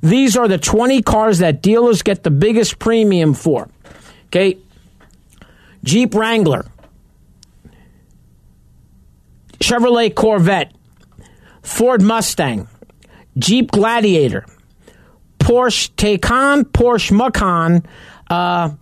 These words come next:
and then it's got, for some reason, Chevrolet Corvette again, uh, Jeep Wrangler Unlimited, Porsche Panamera, Mini Hardtop four-door, Lexus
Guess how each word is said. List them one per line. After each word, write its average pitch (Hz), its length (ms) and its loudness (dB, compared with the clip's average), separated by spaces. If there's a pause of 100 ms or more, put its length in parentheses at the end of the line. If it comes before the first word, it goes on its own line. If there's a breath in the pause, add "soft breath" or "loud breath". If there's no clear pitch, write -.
(380 soft breath)
and 175 140 0
then 226 100 0
it's 233 140 -2
got, 226 220 -4
for 190 100 -2
some 226 300 0
reason, 208 320 0
Chevrolet 208 560 0
Corvette 190 420 0
again, 156 580 0 (360 loud breath)
uh, 156 220 -4
Jeep 185 440 -2
Wrangler 214 500 0
Unlimited, 180 840 0 (340 loud breath)
Porsche 240 380 0
Panamera, 202 840 0 (380 loud breath)
Mini 240 540 2 (180)
Hardtop 220 640 -2
four-door, 180 800 0 (300 loud breath)
Lexus 233 640 -2